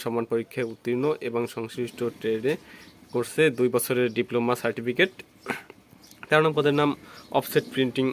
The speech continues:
অপারেটর, গ্রেড পনেরো, বেতন স্কেল নয় হাজার সাতশো থেকে তেইশ হাজার চারশত নব্বই টাকা, পদসংখ্যা একটি।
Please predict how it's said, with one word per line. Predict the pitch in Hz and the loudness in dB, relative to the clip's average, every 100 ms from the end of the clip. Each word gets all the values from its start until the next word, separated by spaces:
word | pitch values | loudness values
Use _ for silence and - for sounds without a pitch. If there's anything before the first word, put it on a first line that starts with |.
| - | -4
অপারেটর, | - 131 123 123 156 175 - | -2 2 4 4 0 -2 -6
গ্রেড | 120 123 120 | 0 0 0
পনেরো, | 120 123 135 | -2 0 0
বেতন | 139 120 127 | -2 -2 -2
স্কেল | - 120 117 | -2 -4 -2
নয় | 117 | -2
হাজার | 117 120 - - - - - | -2 -6 -8 -20 -20 -20 -18
সাতশো | - 123 - | -6 -4 -4
থেকে | 123 123 131 | -6 -6 -6
তেইশ | - 120 - | -4 -4 -4
হাজার | 120 117 | -4 -6
চারশত | - 117 - 117 - | -6 -6 -6 -6 -6
নব্বই | 117 117 113 - | -4 -4 -6 -8
টাকা, | 110 117 131 | -6 -4 -2
পদসংখ্যা | 117 113 123 113 | -4 -4 -6 -6
একটি। | - - | -8 -6